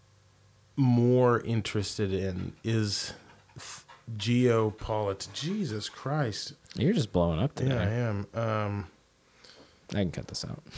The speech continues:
Speaker 1: Yeah, sorry.
Speaker 2: <laughs> It's okay.
Speaker 1: Um, but what I'm, what I'm concerned about is, is, is what's going on geopolitically.
Speaker 2: Right.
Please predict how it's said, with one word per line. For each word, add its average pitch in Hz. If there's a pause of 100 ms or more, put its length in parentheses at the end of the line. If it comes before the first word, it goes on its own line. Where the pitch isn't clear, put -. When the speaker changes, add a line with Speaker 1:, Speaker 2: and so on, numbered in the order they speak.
Speaker 1:
Yeah, 67 (120)
sorry. 104
Speaker 2:
<laughs> -
It's 151
okay. 151
Speaker 1:
Um, 123 (240)
but 131
what 127
I'm, 151
what 123
I'm 147
concerned 107
about 90
is, 80
is, 101 (280)
is 101 (1200)
what's 123
going 120
on 104
geopolitically. 90 (340)
Speaker 2:
Right. 92